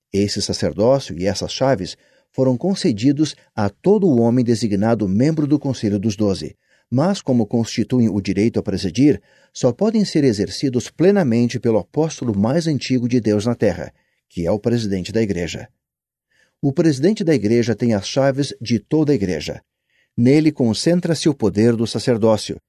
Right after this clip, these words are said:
Ele detém chaves de toda a natureza,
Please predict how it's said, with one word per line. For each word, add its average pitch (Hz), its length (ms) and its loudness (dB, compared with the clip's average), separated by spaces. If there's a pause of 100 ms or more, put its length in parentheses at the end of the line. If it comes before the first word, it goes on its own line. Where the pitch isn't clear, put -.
(240)
Ele 135 260 2
detém 113 320 0
chaves 123 580 0
de 104 140 -2
toda 139 320 2
a - 20 4
natureza, 110 640 0